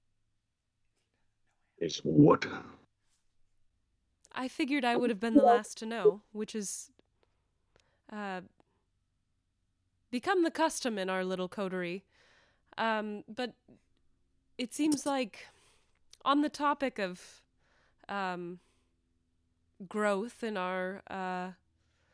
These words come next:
Speaker 2: little group, um, Jeffy seems to have turned someone into a ghoul. He said something about, um,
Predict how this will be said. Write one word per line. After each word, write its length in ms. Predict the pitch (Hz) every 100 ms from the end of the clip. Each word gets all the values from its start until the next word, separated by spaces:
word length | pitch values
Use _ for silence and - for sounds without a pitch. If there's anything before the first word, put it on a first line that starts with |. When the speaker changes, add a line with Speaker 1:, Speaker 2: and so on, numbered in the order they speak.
| _ _ _ 202
Speaker 2:
little 260 | 214 208
group, 400 | 185 190 240 - - -
um, 640 | 214 214 214 214 214 220 -
Jeffy 640 | 196 233 247 - 254 247 247
seems 500 | - 262 247 240 -
to 200 | 262 254
have 560 | 254 247 220 - - _ _ - - - - - -
turned 260 | 294 339 311
someone 320 | 330 302 294
into 340 | 277 - 247
a 60 | 208
ghoul. 400 | 196 214 175 180
He 140 | 226
said 260 | - 359 -
something 380 | 349 302 302 262
about, 500 | 208 208 190 185 - -
um, 440 | 208 202 190